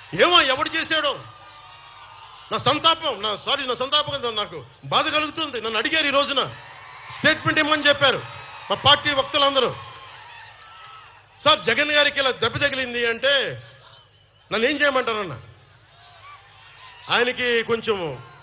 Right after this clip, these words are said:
బ-, మీరు త్వరగా కోలుకోవాలని ఇవ్వంటే, ఏమో అది నిజమో అబద్ధమో నాకేం తెలుసు? అతనే ఇలా టప్పుని కొ-,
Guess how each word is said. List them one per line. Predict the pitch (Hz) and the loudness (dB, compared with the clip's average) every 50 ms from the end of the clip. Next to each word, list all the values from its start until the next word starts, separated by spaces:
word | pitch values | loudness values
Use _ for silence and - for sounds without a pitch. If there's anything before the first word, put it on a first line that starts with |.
| - - - - _ - - _ - | -20 -20 -20 -20 _ -20 -20 _ -18
బ-, | 117 117 175 127 160 | -4 -4 -4 0 0
మీరు | 214 220 208 190 170 | 0 0 0 -2 -4
త్వరగా | 160 - 214 247 269 277 269 | -4 -2 0 2 4 4 2
కోలుకోవాలని | - - 247 262 254 254 240 247 240 240 233 226 233 233 220 | 2 4 2 2 2 2 2 2 2 2 2 0 -2 -2 -2
ఇవ్వంటే, | 208 208 208 233 233 233 220 208 208 208 202 180 208 | -2 0 0 0 0 2 0 0 0 0 -2 -2 -4
ఏమో | 277 294 294 | -2 0 0
అది | 277 233 | -2 -2
నిజమో | 214 208 208 208 277 294 285 | -2 -6 -2 -2 0 0 2
అబద్ధమో | 269 262 262 262 262 262 254 | 2 2 0 0 0 0 0
నాకేం | 247 240 240 262 277 262 | 0 -2 -4 -4 -6 -4
తెలుసు? | 254 240 196 165 185 127 113 - - - - - - - - - - - - - - - - - - - - - - - - - - - - - - - - - - - - - 156 | -6 -8 -6 -8 -8 -8 -8 -14 -18 -20 -20 -20 -20 -20 -20 -20 -20 -20 -20 -20 -20 -20 -20 -18 -18 -18 -18 -18 -18 -16 -16 -16 -16 -16 -18 -20 -20 -20 -20 -20 -20 -20 -10 -6 -6
అతనే | 180 - 294 294 294 | -4 -4 -2 -2 -2
ఇలా | 285 277 | -2 -2
టప్పుని | 277 - - 302 - - 294 285 | -4 -6 -8 -14 -14 -12 -16 -16
కొ-, | - - 262 247 190 | -8 -6 -6 -6 -6